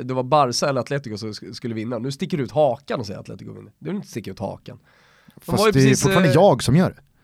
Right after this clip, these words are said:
Speaker 1: Jo, fast det, det är ju fortfarande en odds, en lågoddsare. Du är inte stick ut hakan. Stick ut hakan är ju så att Betis vinner.
Speaker 2: Ja, jo, men det är ju också bara dumt.
Speaker 1: <laughs> Ja, men hörni,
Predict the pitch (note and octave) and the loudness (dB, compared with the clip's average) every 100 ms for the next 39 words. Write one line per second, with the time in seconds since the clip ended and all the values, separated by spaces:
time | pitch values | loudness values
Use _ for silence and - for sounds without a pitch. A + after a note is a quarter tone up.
0 | _ _ - D#3+ D3 B2+ _ C3+ B2+ B2 | _ _ -16 -14 -14 -16 _ -20 -16 -14
1 | C3+ - B2+ B2 C3 C3+ B2 D3+ D#3+ B2+ | -12 -12 -12 -10 -10 -10 -8 -6 -6 -6
2 | C#3+ A#2+ G2 - A#2+ A#2+ C3 C#3+ C#3+ G#2+ | -8 -10 -14 -14 -14 -12 -10 -8 -8 -10
3 | C3+ F#3+ C3+ - G#2 _ _ _ _ F#3 | -10 -10 -10 -16 -20 _ _ _ _ -6
4 | D#3 - A2+ G2 A2 F#2 - C#3 - _ | -6 -12 -12 -12 -10 -12 -10 -12 -12 _
5 | - F3+ D3 C#3+ B2+ G#3+ A#3 D#3+ G#2+ G2+ | -6 -4 0 2 2 2 0 0 -4 -6
6 | - - - - E2+ - _ _ - A2+ | -6 -6 -6 -10 -14 -18 _ _ -8 -8
7 | - - E3 G#2+ C#3+ G3 G2+ C#3 B2 G2+ | -8 -12 -6 -2 0 -2 2 4 4 4
8 | G2+ G2 F#2 A2+ B2+ F2 - - - - | 0 -2 -2 2 2 2 -6 -10 -10 -10
9 | - - - - - F3+ D#3 - - - | -12 -14 -20 -18 -6 -4 -4 -6 -6 0
10 | F3+ G#3+ A#3+ G#3+ G#3 G#3 | 2 4 4 6 6 6